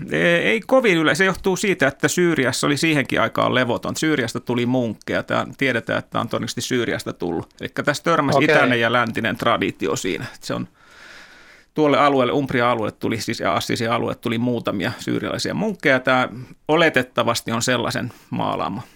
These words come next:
Speaker 1: maalaama tää maalaus. Että mulla on jonkun kokoinen käsikirjoitus tästä, tästä maalauksesta <laughs> olemassa, mutta enpä ole saanut sitä valmiiksi. Täytyisi olla tällainen kirjailijan lahjoja, niin kuin Antilla, että saisi sen valmiiksi.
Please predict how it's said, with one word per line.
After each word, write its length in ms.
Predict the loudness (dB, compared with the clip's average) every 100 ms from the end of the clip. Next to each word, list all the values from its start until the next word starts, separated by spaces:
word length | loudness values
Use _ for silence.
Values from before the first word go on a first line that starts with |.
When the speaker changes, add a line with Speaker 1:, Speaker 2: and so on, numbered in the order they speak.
| _ -12
Speaker 1:
maalaama 440 | -10 -10 -12 -14
tää 160 | -12 -10
maalaus. 560 | -8 -10 -12 -14 -14 -16
Että 200 | -18 -20 _ _ -4
mulla 180 | 0 0
on 180 | -2 -12 _ _ -20 -20 -20 -20 -20 -20 -20 -20 0
jonkun 380 | 4 4 4 4
kokoinen 380 | 4 4 2 4
käsikirjoitus 720 | 4 4 2 2 0 -2 -4
tästä, 360 | -2 -2 -2 -4 -2
tästä 260 | -4 0
maalauksesta 500 | 2 4 4 4 4 4
<laughs> 20 |
olemassa, 380 | 6 4 2 0
mutta 320 | 0 -2 0
enpä 200 | 0 2
ole 80 | 0
saanut 320 | 0 0 -2
sitä 300 | -6 -2 2
valmiiksi. 500 | 4 4 2 -4 -2
Täytyisi 360 | -2 0 -2 -2
olla 100 | 0
tällainen 300 | 0 0 0
kirjailijan 540 | 0 2 0 -2 -2 -2
lahjoja, 340 | -2 -4 -6
niin 140 | -10 -8
kuin 120 | -6
Antilla, 420 | -6 -6 -8 -8
että 160 | -8 -12
saisi 220 | -14 -12
sen 160 | -14 -12 -6
valmiiksi. 500 | -4 -4 -10 -14